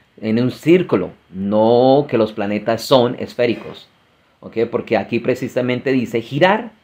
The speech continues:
las esferas, ¿sí? O girar los planetas, y no es así. Es girar los galgalín, ¿sí? Entonces, ¿qué es lo que gira? Los galgalín, que están, pues, y cada planeta está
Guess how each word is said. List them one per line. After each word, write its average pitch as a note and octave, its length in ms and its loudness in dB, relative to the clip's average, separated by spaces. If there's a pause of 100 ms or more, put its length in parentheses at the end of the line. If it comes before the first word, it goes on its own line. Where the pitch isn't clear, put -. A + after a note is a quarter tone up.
(260)
las A#2 160 -6
esferas, F2 560 -8
¿sí? A#2 220 -6
O B2+ 100 4
girar E3+ 540 0 (260)
los B2+ 160 4
planetas, F#2+ 720 -4
y C3 100 -4
no B2+ 140 2
es B2+ 80 -2
así. C#3 320 -6 (320)
Es B2+ 180 2
girar F#3+ 560 2 (180)
los C3+ 440 4
galgalín, A2 800 0 (420)
¿sí? F3 240 -10 (300)
Entonces, A#2+ 400 -2
¿qué E3 140 6
es E3 60 2
lo D#3 160 4
que A2+ 140 0
gira? G2+ 320 -2
Los A#2+ 220 2
galgalín, A#2+ 720 0
que A2+ 100 -8
están, G#2 360 -4
pues, G#2+ 200 -6 (320)
y A2 200 -4
cada A#2 420 0
planeta A2+ 460 0
está G#2 520 -6